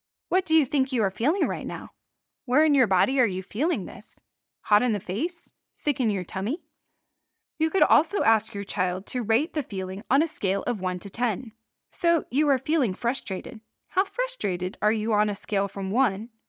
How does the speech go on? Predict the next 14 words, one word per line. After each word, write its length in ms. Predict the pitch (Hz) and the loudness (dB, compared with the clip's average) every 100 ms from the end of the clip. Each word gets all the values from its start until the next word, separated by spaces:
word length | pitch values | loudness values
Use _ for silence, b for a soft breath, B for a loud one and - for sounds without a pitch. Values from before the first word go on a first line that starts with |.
| _ | _
not 200 | 202 214 | 2 2
very 200 | 220 175 | 2 -2
frustrated 720 | 180 196 196 - 190 190 185 | -2 -4 -4 -4 -2 -2 -2
at 80 | 170 | -4
all, 360 | 196 202 196 - _ - | -2 -4 -6 -16 _ -14
to 100 | 196 | -10
ten, 420 | - 262 208 - _ - | -2 0 -2 -8 _ -6
the 80 | 202 | 0
most 360 | 220 302 - | 2 2 -2
frustrated 680 | - 175 - 190 185 190 202 | -6 -6 -6 -6 -4 -4 -2
you 100 | 196 | -2
have 140 | 175 - | -2 -2
ever 220 | 226 220 | -2 0
felt? 420 | - 185 - - | -2 -4 -6 -20